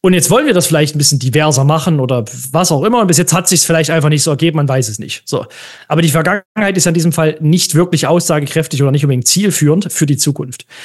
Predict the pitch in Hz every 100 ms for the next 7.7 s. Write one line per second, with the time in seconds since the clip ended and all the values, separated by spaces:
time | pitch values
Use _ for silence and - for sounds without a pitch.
0 | - - 160 175 165 - 202 220 214 180
1 | 160 - 190 151 - 120 113 117 113 -
2 | - - _ 147 143 226 - 202 160 139
3 | 190 285 - 156 160 - 156 160 - 143
4 | 170 208 185 202 175 165 - 143 143 185
5 | 233 185 175 156 165 160 139 196 160 170
6 | 151 170 165 170 156 143 - 131 107 110
7 | 208 233 - 208 226 143 113